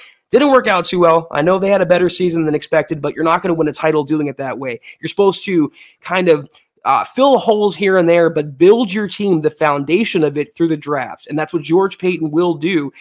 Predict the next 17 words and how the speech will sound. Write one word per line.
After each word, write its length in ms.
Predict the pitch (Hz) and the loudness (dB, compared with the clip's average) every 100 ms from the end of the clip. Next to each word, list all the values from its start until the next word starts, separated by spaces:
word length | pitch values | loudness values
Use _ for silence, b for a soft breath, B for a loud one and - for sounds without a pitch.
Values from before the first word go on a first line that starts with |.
| b | b
He's 140 | 151 | -4
gonna 140 | 208 226 | 0 2
make 200 | 208 156 | 2 2
one 200 | 185 226 | 0 0
splashy 480 | - 208 202 202 | -2 0 0 -2
signing, 540 | 185 - 220 196 139 139 | -4 0 2 2 -2 -4
but 260 | 151 143 b b | -2 -2 b b
expecting 500 | 139 - - 202 208 | -12 -6 -2 -2 0
him 140 | 196 208 | 0 0
to 80 | 170 | 0
go 160 | 175 | 0
out 320 | 175 170 - | 2 2 0
handing 280 | - 175 165 | -4 -2 -2
contracts 640 | 143 170 180 180 165 147 | -2 -2 -2 0 -2 -2
left 240 | 175 170 170 | -2 -2 -2
and 140 | 143 | -6
right, 340 | 160 165 143 | -2 0 -2